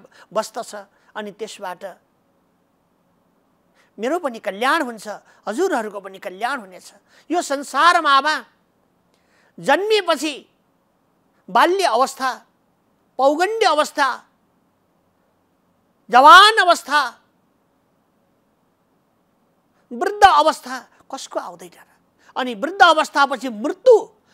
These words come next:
पुनरपि जननम पुनरपि मरणम पुनरपि जननी जठरे शयनम इद संसारे खलु दुस्तारे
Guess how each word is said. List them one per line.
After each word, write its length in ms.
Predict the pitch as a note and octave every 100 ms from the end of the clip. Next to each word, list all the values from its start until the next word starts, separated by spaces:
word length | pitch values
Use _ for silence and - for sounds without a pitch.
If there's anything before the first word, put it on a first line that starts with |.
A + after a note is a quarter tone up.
| _ -
पुनरपि 600 | F4+ G4+ G4 E4+ D#4 D#4
जननम 580 | A#3 C#4 E4+ E4+ D4 A#3
पुनरपि 840 | D4 F#4+ G4 F4 E4+ D#4 A#3+ - _ _
मरणम 600 | G3 C4+ C4+ B3+ A3+ G3 _ _ -
पुनरपि 520 | F#4 E4+ C#4 G#3+ B3+
जननी 540 | G3 A#3 D#4 E4 C4
जठरे 720 | A3 A3+ A#3 F4+ F#4+ F4+ D4
शयनम 720 | B3+ A#3+ A3+ A3 G#3+ G#3 F#3+ _ _ _ - -
इद 220 | F4 G4+
संसारे 920 | - D4 F4+ F#4+ E4 D4+ D4 D4 C#4
खलु 300 | A3 - G4
दुस्तारे 960 | A4+ A4+ D#4 - C#4 C4 B3+ A#3+ A3+ G3